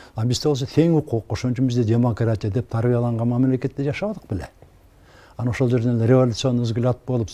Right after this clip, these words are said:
тез өзгөрүп, м, жаңы жолго түшүп кетиш кыйын мындай ситуацияда да. Акырындык менен боло турган нерсе баары деле. Анан Акаев, "Ого, ушул демократия курсак,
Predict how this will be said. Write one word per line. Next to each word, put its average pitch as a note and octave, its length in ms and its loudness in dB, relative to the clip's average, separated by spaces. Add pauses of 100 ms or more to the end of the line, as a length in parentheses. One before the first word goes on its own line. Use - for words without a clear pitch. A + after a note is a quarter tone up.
(100)
тез C3 240 2
өзгөрүп, A#2 380 0 (440)
м, G2+ 220 -6
жаңы A2+ 240 0
жолго A#2+ 240 0
түшүп - 240 -14
кетиш A2+ 220 -4 (100)
кыйын G#2 300 4
мындай D#2+ 180 -6
ситуацияда F#2+ 560 -4
да. E3 160 4 (380)
Акырындык F#2+ 520 -4
менен D3 220 -2
боло G#3+ 160 0
турган F#3+ 260 -4
нерсе C3 240 -4
баары F2 260 -4
деле. D2+ 260 -10 (480)
Анан D3 240 0
Акаев, C#3 340 0
"Ого, B2+ 280 2
ушул C#3+ 200 -2
демократия A#2+ 720 0
курсак, - 560 -8